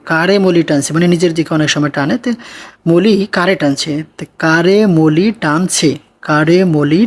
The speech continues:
টানছে। তো কারে হচ্ছে ক্রোমিয়াম, কারে হচ্ছে কি? ক্রোমিয়াম, যার প্রতীক হচ্ছে সিআর।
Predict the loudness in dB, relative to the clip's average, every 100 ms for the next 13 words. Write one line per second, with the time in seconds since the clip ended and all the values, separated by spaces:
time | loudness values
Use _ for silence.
0 | 0 -4 -2 -4 -6 -8 -14 -20 -8 -8
1 | -2 -2 0 0 -2 -2 0 -2 -4 _
2 | _ _ _ _ _ _ -2 0 2 2
3 | 0 -4 _ _ -2 2 2 0 -4 -2
4 | 0 0 -2 _ _ _ _ 0 2 2
5 | 0 0 -2 -2 -2 -4 -6 -4 -4 -4
6 | -2 -4 0 2 2 0